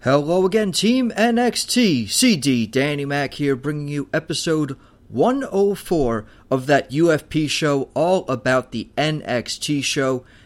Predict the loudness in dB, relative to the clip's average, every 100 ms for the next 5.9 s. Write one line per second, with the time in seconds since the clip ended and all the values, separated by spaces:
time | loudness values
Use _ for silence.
0 | -4 -2 0 -2 -2 -2 -6 -2 -2 -2
1 | -6 -16 -20 _ -4 -4 -4 -2 0 -2
2 | -2 -4 -4 -8 -4 -4 -2 -4 -4 -4
3 | -4 -6 -10 -12 -10 -4 -2 -4 -6 -8
4 | -8 -2 0 0 -4 -6 -4 -4 -4 -4
5 | -4 -6 -6 -8 -6 -4 -2 -2